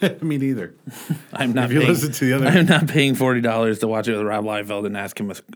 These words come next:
Speaker 2: a question afterwards.
Speaker 1: I can't even talk to him.
Speaker 2: I will ask him a question the next day at the convention about it. And he, what the fuck does he know? It's not like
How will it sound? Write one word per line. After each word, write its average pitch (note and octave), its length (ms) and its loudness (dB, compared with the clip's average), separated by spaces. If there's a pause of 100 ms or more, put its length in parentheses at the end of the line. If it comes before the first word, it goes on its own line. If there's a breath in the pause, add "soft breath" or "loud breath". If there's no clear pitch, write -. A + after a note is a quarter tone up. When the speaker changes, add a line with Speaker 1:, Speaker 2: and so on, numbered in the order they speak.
Speaker 2:
a G#2+ 80 -8
question G2+ 360 -6
afterwards. G2 360 -8
Speaker 1:
I G#2 80 -12
can't B2 160 -4
even G#2 120 -2
talk G2 200 -6
to F2 80 -14
him. D#2 160 -16 (320 soft breath)
Speaker 2:
I D#3 120 2
will C#3 200 0
ask B2 260 -2
him B2+ 80 2
a A#2 40 2
question A2+ 500 -2
the G#2+ 60 0
next G#2 240 -2
day A#2 180 0
at G2+ 80 -6
the G2 80 -10
convention G2 640 -12 (140)
about F#2+ 300 -12
it. - 120 -14 (180)
And A#2+ 220 -2
he, C3+ 140 -8
what F3+ 240 -2
the E3 60 -8
fuck F#3+ 200 -10
does E3+ 160 -2
he E3 120 2
know? A2+ 200 -2
It's G2 140 -8
not C3+ 140 -4
like B2+ 240 -2